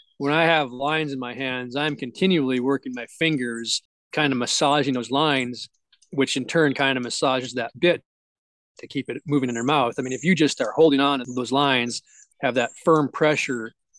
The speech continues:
on the bit in their mouth, that'll, can sore their mouth. It can kind of numb it. They call it a dead mouth, where, you know, you have so much pressure on their lines, it kind of turns into this cycle where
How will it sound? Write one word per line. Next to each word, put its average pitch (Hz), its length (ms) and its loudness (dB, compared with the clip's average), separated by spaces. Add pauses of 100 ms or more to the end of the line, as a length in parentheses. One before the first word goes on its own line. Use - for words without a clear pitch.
(180)
on 127 140 -4
the 117 80 -6
bit 147 360 0
in 135 100 -6
their 120 100 -8
mouth, 143 500 2
that'll, 156 460 2 (480)
can 127 100 -10
sore 160 400 4
their 156 120 2
mouth. 151 420 -4
It 131 120 -6
can 123 120 -6
kind 131 260 -2
of 117 200 -6 (180)
numb 143 360 0
it. 147 200 -2
They 127 100 -8
call 139 220 2
it 110 140 -2
a - 20 -18
dead 135 260 2
mouth, 127 460 -2
where, 110 240 -8 (380)
you 127 80 -8
know, 123 60 -6
you 120 100 -4
have 123 180 0
so 156 320 4
much 147 440 0
pressure 160 360 2
on 135 80 -2
their 131 100 -6
lines, 139 760 0 (600)
it 131 120 -10
kind 131 200 -2
of 120 200 -6 (100)
turns 143 300 -2
into 131 160 -4
this 110 140 -6
cycle 156 500 2
where 120 240 -4